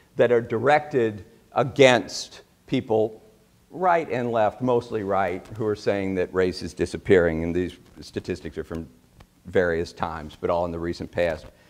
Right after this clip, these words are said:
Black males born in nineteen ninety-one, twenty-seven years after the most important modern civil rights acts, are estimated to have a twenty-nine percent chance of imprisonment,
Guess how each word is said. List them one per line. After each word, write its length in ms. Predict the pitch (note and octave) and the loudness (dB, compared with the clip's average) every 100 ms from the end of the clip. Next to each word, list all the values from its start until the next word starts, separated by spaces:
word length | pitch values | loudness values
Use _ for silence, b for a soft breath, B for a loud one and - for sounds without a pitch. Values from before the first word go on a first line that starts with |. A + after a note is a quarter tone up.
| b b b b b b b b _ _ _ _ | b b b b b b b b _ _ _ _
Black 260 | - F3 F#3 | 10 10 10
males 260 | F3 E3 D3 | 6 6 6
born 340 | D3+ D#3 D3 | 6 6 6
in 140 | C3 | 4
nineteen 400 | B2+ C3+ C#3 C3+ | 4 2 0 -2
ninety-one, 640 | B2 A#2+ A2+ G#2 B2+ A2+ A2 | 0 0 -2 0 2 2 0
twenty-seven 640 | - C#3 D3 C#3+ B2+ A#2 | -2 0 0 2 0 0
years 280 | A2+ A#2 A2 | 0 0 2
after 220 | A2 A2 | 2 2
the 100 | G#2+ | -2
most 260 | G#2+ G#2+ A2 | -2 -2 -2
important 500 | A2 - B2 B2 A#2 | -8 0 2 2 2
modern 320 | G#2+ A2 G#2 | 6 6 4
civil 280 | G2 A2+ G#2+ | -2 -2 2
rights 280 | G2+ G#2+ G2+ | 4 4 4
acts, 280 | G2+ F#2+ - | 2 2 2
are 100 | G2+ | 2
estimated 580 | A#2+ - B2+ A#2 A2 | 2 2 -2 -2 -2
to 120 | G2+ A2+ | -6 0
have 200 | A2 G#2+ | 2 2
a 60 | |
twenty-nine 640 | G2 - C#3 C#3 A#2 A#2 A2+ | 0 0 2 2 2 0 -2
percent 400 | A2+ - A2+ - | -6 -4 -4 -4
chance 320 | - A2+ G#2 | -2 -2 -4
of 120 | F#2+ | -6
imprisonment, 680 | G2+ - C#3 B2 G#2+ G#2 | -6 0 0 0 -4 -6